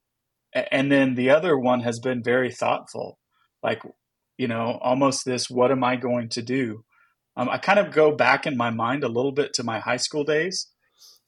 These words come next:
And, um, the reason I do that is kind of two, two things. Um, one, the biggest movie when I graduated from high school was Dead Poet Society. Do you guys remember that movie?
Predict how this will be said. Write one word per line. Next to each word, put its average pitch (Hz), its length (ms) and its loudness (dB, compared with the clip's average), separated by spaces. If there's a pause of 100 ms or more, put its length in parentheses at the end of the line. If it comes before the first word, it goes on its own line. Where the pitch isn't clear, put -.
And, 120 340 0
um, 110 420 -4 (540)
the 131 120 0
reason 156 300 4
I 135 100 4
do 147 180 2
that 120 360 6
is 127 180 -4
kind 127 180 0
of 120 80 -6
two, 180 260 -4 (220)
two 185 160 0
things. 120 460 -8 (520)
Um, 117 420 0 (240)
one, 156 520 0 (360)
the 127 60 -10
biggest 147 320 2
movie 139 300 2
when 123 160 0
I 123 80 2
graduated 123 480 2
from 123 100 -10
high 127 180 -2
school 135 460 -2
was 120 200 -6
Dead 123 220 -2
Poet 127 280 -2
Society. 139 560 0
Do 120 140 -14
you 120 60 -2
guys 117 160 -2
remember 123 240 -2
that 123 180 0
movie? 131 380 -4